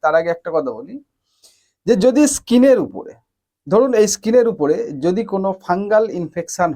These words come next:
হয় বা যাকে আমরা চর্মরোগ বলে থাকি, এরকম ধরনের যদি কিছু হয়ে থাকে সেই জায়গায় যদি আমরা সাবান দিই বা সাবান দিয়ে যদি ঘষি,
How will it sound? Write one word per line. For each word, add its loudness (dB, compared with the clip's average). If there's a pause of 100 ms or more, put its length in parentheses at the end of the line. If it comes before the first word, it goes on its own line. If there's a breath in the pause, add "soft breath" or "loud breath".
হয় -10 (160)
বা 4 (100)
যাকে 0
আমরা -2 (100)
চর্মরোগ 0 (120)
বলে -8
থাকি, -14 (800)
এরকম 2 (120)
ধরনের 4 (140)
যদি 0
কিছু -8
হয়ে 4
থাকে -8 (240)
সেই 2 (100)
জায়গায় 2
যদি -6 (180)
আমরা -4 (140)
সাবান 0 (140)
দিই -6 (140)
বা -2 (100)
সাবান 0 (100)
দিয়ে -6
যদি -10 (120)
ঘষি, -10